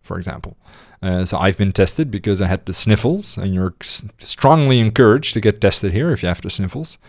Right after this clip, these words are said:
So I can get tested five-minute walk from my home. You get tested, and then you get a letter with, uh, which basically tells you you're now gonna go straight home.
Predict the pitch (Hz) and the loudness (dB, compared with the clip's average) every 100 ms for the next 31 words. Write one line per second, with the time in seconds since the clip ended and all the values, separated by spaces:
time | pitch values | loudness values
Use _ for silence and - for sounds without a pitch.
0 | - 101 101 104 98 - 95 - 98 - | -8 -4 -2 0 0 0 -2 -4 -10 -2
1 | 104 101 104 101 92 98 - 95 90 101 | 0 2 2 0 2 0 0 -2 0 0
2 | 190 - - - - - - - - 110 | -4 -10 -20 -20 -20 -20 -20 -20 -8 0
3 | 107 - 107 - 180 117 120 131 135 117 | 2 4 2 6 6 6 4 2 2 4
4 | 120 113 - 113 113 110 107 135 143 113 | 2 2 2 2 4 4 4 4 4 2
5 | 131 113 104 110 92 101 101 101 101 101 | 4 2 0 -2 0 2 2 2 2 0
6 | 101 101 90 92 104 - 123 117 110 110 | -2 -6 -10 -10 -8 2 2 2 0 2
7 | 113 107 - 113 107 104 110 110 123 120 | 4 4 0 -2 -2 0 4 4 6 4
8 | 117 113 107 - 110 87 85 131 | 6 4 4 4 2 2 0 -2